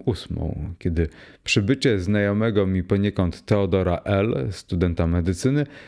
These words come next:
miało mnie ostatecznie wybawić z mego zakłopotania. Pierwotnie postanowiłem wyczekiwać przyjścia lekarzy, lecz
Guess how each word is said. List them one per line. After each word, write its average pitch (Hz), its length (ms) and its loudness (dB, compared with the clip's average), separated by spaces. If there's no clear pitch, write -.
miało 170 400 2
mnie 143 240 0
ostatecznie 131 640 0
wybawić 113 480 2
z 95 160 -4
mego 98 300 2
zakłopotania. 92 920 -4
Pierwotnie 113 600 0
postanowiłem 170 760 0
wyczekiwać 139 680 0
przyjścia 139 500 0
lekarzy, 131 520 0
lecz 95 240 2